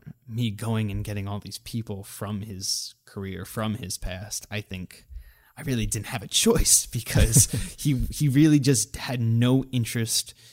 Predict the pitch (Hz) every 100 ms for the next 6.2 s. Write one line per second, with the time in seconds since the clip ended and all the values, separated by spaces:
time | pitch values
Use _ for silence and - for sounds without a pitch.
0 | _ _ 110 110 110 107 - 101 - 131
1 | - 90 92 107 139 143 135 113 113 101
2 | 95 117 120 110 104 - 113 113 113 107
3 | 101 101 - - _ - 104 101 - 104
4 | 92 - - 156 180 117 107 101 98 87
5 | - - 107 101 113 107 - 123 143 139
6 | 117 104